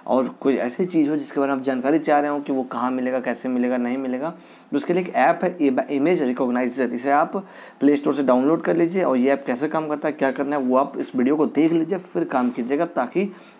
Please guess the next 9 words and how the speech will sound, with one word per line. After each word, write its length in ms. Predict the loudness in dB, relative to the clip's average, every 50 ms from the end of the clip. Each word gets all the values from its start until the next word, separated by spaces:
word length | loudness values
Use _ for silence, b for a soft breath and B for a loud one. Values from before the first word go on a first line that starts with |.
| B B B B B B B B -12 -6 -2
tension 260 | 0 0 2 2 0
ना 120 | 0 -2
हो। 120 | -2 -4 -6 B B B B B B
Spelling 380 | -6 -2 0 2 2 2 2 2
है 100 | 2 2
आई 200 | 2 2 2 2
एम 240 | 2 0 0 0 0
ए 160 | 0 -2 -2 -4
जी 320 | -6 -4 -4 -2 -2 -2